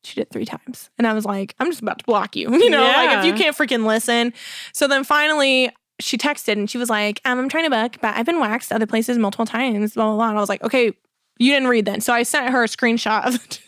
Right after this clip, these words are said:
Speaker 1: <laughs> 'Cause
Speaker 2: Yeah.
Speaker 1: in, on Vagaro, it's really nice. They, it's not a drop down. It, the description's just there.
Speaker 2: Yeah.
Speaker 1: No drop down.
Speaker 2: Yeah.
Speaker 1: So I'm like, "You're just ignoring it." Um, so anywho, she books,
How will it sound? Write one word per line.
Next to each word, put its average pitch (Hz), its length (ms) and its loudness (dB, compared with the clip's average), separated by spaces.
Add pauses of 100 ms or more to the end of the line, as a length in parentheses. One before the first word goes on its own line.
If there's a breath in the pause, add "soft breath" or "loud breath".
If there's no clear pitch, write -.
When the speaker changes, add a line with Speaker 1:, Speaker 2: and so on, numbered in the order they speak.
Speaker 1:
<laughs> - 180 -12
'Cause 359 120 2
Speaker 2:
Yeah. 277 140 2
Speaker 1:
in, 302 160 0
on 269 180 4
Vagaro, 285 380 4
it's 247 140 0
really 220 180 2
nice. 214 260 0
They, 226 140 2
it's - 200 -2
not 320 120 2
a - 20 0
drop 208 220 -2
down. - 340 -6
It, 214 80 -2
the 240 80 4
description's 226 480 -2
just - 140 -10
there. - 280 -4
Speaker 2:
Yeah. 254 300 2 (300 loud breath)
Speaker 1:
No 240 100 4
drop 226 220 -2
down. - 240 -8 (100)
Speaker 2:
Yeah. 269 320 -4
Speaker 1:
So 254 640 2
I'm 233 140 0
like, 214 200 0
"You're 269 100 2
just - 280 -2
ignoring 208 440 0
it." 65 220 -10 (200)
Um, 226 560 2 (120)
so 240 420 2
anywho, 233 1300 0 (920)
she 262 240 0
books, 226 420 -2